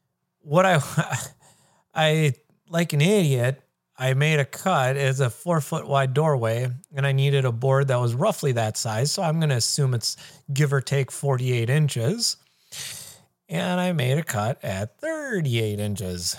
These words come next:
So I brought the board all the way back to the barn. I hold it up. What the hell? You know, I'm all pissed off.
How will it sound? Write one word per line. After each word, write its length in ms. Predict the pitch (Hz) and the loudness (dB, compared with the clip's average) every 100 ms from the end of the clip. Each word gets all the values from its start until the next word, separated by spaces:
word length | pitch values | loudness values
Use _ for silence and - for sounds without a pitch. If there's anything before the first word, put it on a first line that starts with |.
| - | -8
So 260 | - - | -6 -2
I 140 | 208 165 | 0 0
brought 380 | 120 120 123 - | 0 0 0 -2
the 180 | 110 | -4
board 320 | 101 117 113 107 | -4 -2 -2 -2
all 140 | 101 | -4
the 40 | |
way 120 | 104 95 | -6 -6
back 240 | 98 98 | -8 -10
to 60 | 104 | -12
the 60 | |
barn. 380 | 95 160 160 160 | -2 0 2 2
I 60 | 147 | 0
hold 240 | 110 117 | -2 -6
it 100 | 107 | -2
up. 320 | 143 165 151 | 0 2 0
What 140 | - 101 | -8 -16
the 80 | 135 | -16
hell? 600 | - 156 175 165 156 - - | -2 2 4 4 2 -2 -14
You 160 | 135 | -10
know, 100 | 117 | -8
I'm 220 | 123 117 | -6 -6
all 120 | 110 104 | -6 -8
pissed 380 | - 107 - | -8 -8 -4
off. 340 | 196 185 160 | -2 0 0